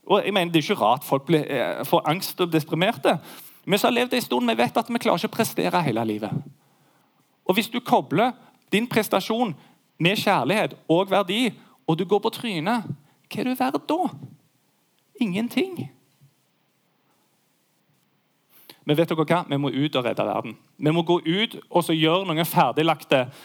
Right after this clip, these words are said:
eh, gå noen ferdiglagte stier. Eh, og vi må ut og si til folk at det, verdi har ingenting med hvordan de presterer i livet.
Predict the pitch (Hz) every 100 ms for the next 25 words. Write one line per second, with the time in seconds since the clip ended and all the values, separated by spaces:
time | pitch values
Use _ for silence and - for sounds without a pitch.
0 | - - 135 - - - 156 170 185 156
1 | 151 - 151 147 151 - 120 107 131 -
2 | - _ - 143 131 - 165 180 185 180
3 | 175 214 - 170 - 180 185 - 185 208
4 | - 151 151 165 - - 160 - _ _
5 | _ _ 165 185 175 208 233 139 - 156
6 | 175 - _ 220 165 127 190 196 185 147
7 | - 160 165 160 160 139 135 - 131 127
8 | 120 120 117 113